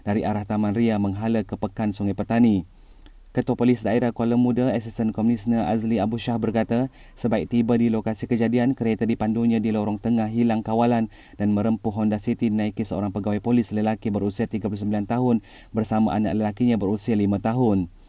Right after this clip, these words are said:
Menurutnya, rempuhan itu menyebabkan kereta dipandu operator kilang terbabit berpusing dan merempuh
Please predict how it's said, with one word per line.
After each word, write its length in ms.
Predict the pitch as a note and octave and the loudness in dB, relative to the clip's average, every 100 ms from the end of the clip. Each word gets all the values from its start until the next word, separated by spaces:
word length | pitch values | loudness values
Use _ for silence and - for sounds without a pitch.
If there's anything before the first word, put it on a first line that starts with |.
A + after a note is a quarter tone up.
| - - - - | -20 -20 -20 -6
Menurutnya, 480 | A2+ B2+ C3 B2 C3+ | 4 6 6 6 6
rempuhan 400 | C3 B2 B2 A#2+ | 4 2 2 2
itu 160 | A2+ B2+ | 2 2
menyebabkan 480 | A#2+ A#2 - A#2 | 2 0 -2 -2
kereta 240 | A#2+ A#2+ A2+ | 0 0 0
dipandu 400 | A#2 B2 A2+ A2+ | 0 0 0 0
operator 320 | F#2+ A#2 A2 | 0 -2 -2
kilang 320 | - A#2 A2 | 0 0 0
terbabit 400 | A2+ A2 A2 G#2 | 0 -2 0 -2
berpusing 480 | G#2 - A#2 - A#2 | -4 -4 -4 0 2
dan 160 | G#2+ A2 | 2 2
merempuh 480 | A2 A#2+ A#2+ A#2 | 2 0 2 0